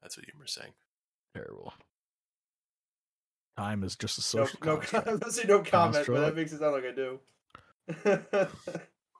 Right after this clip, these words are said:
Speaker 1: You heard
Speaker 2: Um,
Speaker 1: it here first, ladies and gentlemen. Yimra is the most racist man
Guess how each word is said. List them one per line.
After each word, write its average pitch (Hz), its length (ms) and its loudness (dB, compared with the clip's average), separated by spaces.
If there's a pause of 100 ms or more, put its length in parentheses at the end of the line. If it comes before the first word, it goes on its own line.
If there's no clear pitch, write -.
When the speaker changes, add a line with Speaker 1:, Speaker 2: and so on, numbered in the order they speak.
(600)
Speaker 1:
You 113 160 0
heard 123 200 6
Speaker 2:
Um, 113 80 4
Speaker 1:
it - 20 2
here 123 200 2
first, 120 420 4
ladies 107 260 0
and 101 80 -8
gentlemen. 101 360 -4
Yimra 107 380 -2
is 92 140 -6
the 104 80 -10
most 87 300 -8
racist 95 480 -6
man 90 420 -8